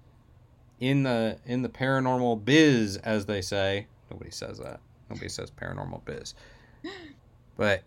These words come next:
Speaker 1: I will. I'm gonna start saying it. Before I was in the paranormal biz, I remember the day of my graduation,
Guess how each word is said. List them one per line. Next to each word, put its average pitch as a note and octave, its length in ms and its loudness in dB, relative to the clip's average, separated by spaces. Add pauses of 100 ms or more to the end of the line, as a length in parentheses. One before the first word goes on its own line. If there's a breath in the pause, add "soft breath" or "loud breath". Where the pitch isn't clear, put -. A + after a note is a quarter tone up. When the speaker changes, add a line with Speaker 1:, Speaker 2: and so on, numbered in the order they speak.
Speaker 1:
I C3 140 8
will. F2+ 340 6 (160)
I'm A2+ 120 -2
gonna G#2 160 0
start G2+ 320 2
saying E2+ 320 -2
it. E2+ 80 -10 (480 soft breath)
Before C#3 920 6
I C3 80 2
was C3 160 4
in B2+ 80 0
the A#2 80 0
paranormal B2+ 800 2
biz, A2+ 580 2 (800 soft breath)
I - 20 -4
remember A2 560 2
the G2+ 200 0
day A2 320 4
of A2+ 80 4
my G#2+ 140 2
graduation, G#2 1080 0